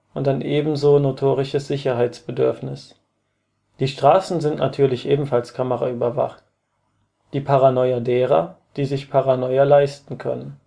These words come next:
Beenden möchte ich diese Episode mit den Worten des Künstlers Murakami Takashi, der sich zu dieser Thematik wie folgt äußert. Two thousand five, sixty years after the war.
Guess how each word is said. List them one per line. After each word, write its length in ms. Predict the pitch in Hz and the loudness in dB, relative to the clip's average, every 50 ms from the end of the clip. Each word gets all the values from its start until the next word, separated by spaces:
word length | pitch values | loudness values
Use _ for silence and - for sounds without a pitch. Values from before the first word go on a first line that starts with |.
| _ _ _ _ _ _ _ _ _ _ _ _ _ | _ _ _ _ _ _ _ _ _ _ _ _ _
Beenden 460 | - 147 170 208 233 247 240 240 220 202 | 4 6 6 6 6 2 2 2 4 4
möchte 320 | 180 170 170 - - 139 | 4 4 2 0 -6 -8
ich 120 | 135 - | -8 -6
diese 260 | - 147 147 139 147 151 | -6 -6 0 2 2 0
Episode 640 | 143 - - 135 117 123 131 135 156 165 190 190 | 2 0 -2 -2 2 4 6 6 6 6 6 6
mit 240 | 170 165 165 165 156 | 6 4 4 2 2
den 200 | 143 139 131 117 | 2 2 2 4
Worten 380 | 120 123 143 165 170 165 170 | 4 4 4 4 4 2 0
des 220 | 147 139 139 - - | 0 0 0 -2 -2
Künstlers 520 | - 143 147 143 - - 143 131 131 - | -4 -2 -2 -4 -4 -4 -4 -4 -2 -4
Murakami 500 | 131 127 120 139 135 - 139 127 123 120 | -6 -2 -2 -2 -2 0 -4 -4 -4 -8
Takashi, 680 | 117 - 147 147 151 156 143 143 - 131 135 139 - - _ _ _ - - | -6 -4 -4 0 0 0 -2 0 -4 -8 -8 -8 -10 -14 _ _ _ -14 2
der 180 | 143 151 156 | 4 4 6
sich 260 | 156 175 165 165 - | 6 4 2 0 -2
zu 120 | - 143 135 | -6 -2 0
dieser 300 | 131 143 143 147 147 139 | 0 4 4 4 4 4
Thematik 540 | - 135 127 123 127 135 131 - 139 139 - | 2 0 0 2 2 2 2 0 -4 -6 -6
wie 100 | 131 120 | -8 -8
folgt 420 | - - 139 143 139 139 139 - | 0 2 4 4 4 2 -2 -8
äußert. 540 | - - 120 117 - - - 135 - - - - _ _ _ _ _ _ _ _ _ _ _ _ _ _ _ _ _ _ _ _ _ _ _ _ _ | -10 -8 -10 -10 -10 -10 -10 -10 -10 -14 -20 -20 _ _ _ _ _ _ _ _ _ _ _ _ _ _ _ _ _ _ _ _ _ _ _ _ _
Two 160 | - 190 190 | 2 2 2
thousand 480 | 190 - 180 160 160 156 139 151 147 143 | 4 4 6 6 6 4 2 0 -2 -4
five, 480 | - - 143 139 127 117 110 110 110 - _ _ _ _ _ _ _ _ _ _ _ _ _ _ | -2 2 4 4 4 4 0 -2 -8 -12 _ _ _ _ _ _ _ _ _ _ _ _ _ _
sixty 480 | - - - 190 190 - - - - 175 | -8 0 0 0 0 0 -4 -4 -2 -2
years 600 | 151 139 131 143 147 143 147 143 143 139 - 147 | -2 -2 -2 0 4 6 8 8 6 4 2 2
after 440 | 143 139 135 131 - - - 135 | 4 4 4 4 2 0 0 0
the 160 | 123 127 131 131 | 2 2 2 4
war. 480 | 131 131 131 127 123 - - 139 143 | 6 4 4 4 0 -4 -6 -8 -14